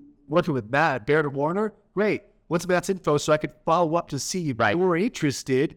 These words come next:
Speaker 1: so I can give that follow-up to the listing agent to say, "Hey."
Speaker 2: It's a busy job. You're working both angles because you do need to know.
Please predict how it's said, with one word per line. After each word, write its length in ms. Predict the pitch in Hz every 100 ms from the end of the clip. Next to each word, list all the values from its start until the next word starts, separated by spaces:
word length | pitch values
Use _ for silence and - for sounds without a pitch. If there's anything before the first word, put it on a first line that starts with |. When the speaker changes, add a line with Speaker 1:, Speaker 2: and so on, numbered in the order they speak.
| _ _
Speaker 1:
so 260 | - 156 -
I 220 | 151 175
can 260 | 196 185 139
give 240 | 143 220 165
that 320 | 135 - -
follow-up 460 | 165 165 139 131
to 100 | -
the 120 | 110 113
listing 580 | 117 175 262 - 147
agent 460 | 117 117 110 123 135 _ _
to 80 | 147
say, 440 | - 147 143 139 - _ _
"Hey." 400 | 160 160 123 - _ _ -
Speaker 2:
It's 140 | -
a 60 | 190
busy 260 | 190 180
job. 300 | 151 165 101
You're 80 | 113
working 380 | 123 135 135 120
both 240 | 120 117
angles 320 | 143 123 98
because 280 | - 120 135
you 120 | 135
do 200 | 139 151
need 180 | 175 151
to 80 | 139
know. 340 | 135 127 127